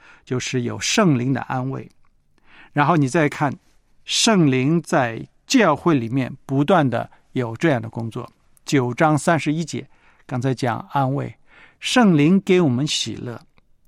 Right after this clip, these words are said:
让我们把一切的忧虑学习交托给主。所以第三方面，圣灵在使徒行传的工作呢，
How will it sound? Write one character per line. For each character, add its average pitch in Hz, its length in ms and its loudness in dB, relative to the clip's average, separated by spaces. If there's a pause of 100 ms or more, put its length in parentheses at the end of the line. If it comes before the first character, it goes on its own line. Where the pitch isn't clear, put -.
(340)
让 202 240 0
我 151 40 2
们 127 180 -4
把 120 160 -4
一 143 160 -6
切 147 200 -4
的 127 160 -8
忧 156 340 -2
虑 156 280 -6 (360)
学 - 220 -6
习 120 160 -10
交 139 260 -4
托 127 160 -10
给 110 200 -14
主。 - 200 -16 (920)
所 170 140 2
以 151 40 2
第 190 140 2
三 190 280 2
方 175 120 4
面， 151 160 2
圣 135 320 -2
灵 123 220 -2
在 143 160 -2
使 - 140 -4
徒 123 100 -4
行 135 160 0
传 135 140 -2
的 110 100 -6
工 131 240 -4
作 123 160 -4
呢， 113 140 -8